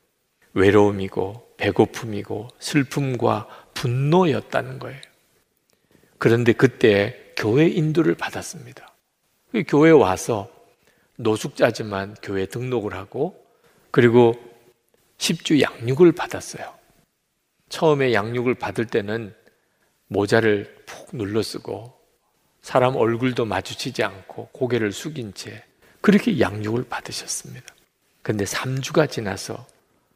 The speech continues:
자기도 모르게 모자를 벗고 그리고는 양육을, 얼굴을 마주대하고 눈을 마주하면서 양육을 받다가 그분이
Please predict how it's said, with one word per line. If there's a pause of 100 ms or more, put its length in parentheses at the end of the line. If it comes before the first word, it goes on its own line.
(140)
자기도
모르게
모자를
벗고 (680)
그리고는 (1120)
양육을, (640)
얼굴을
마주대하고
눈을
마주하면서
양육을
받다가 (960)
그분이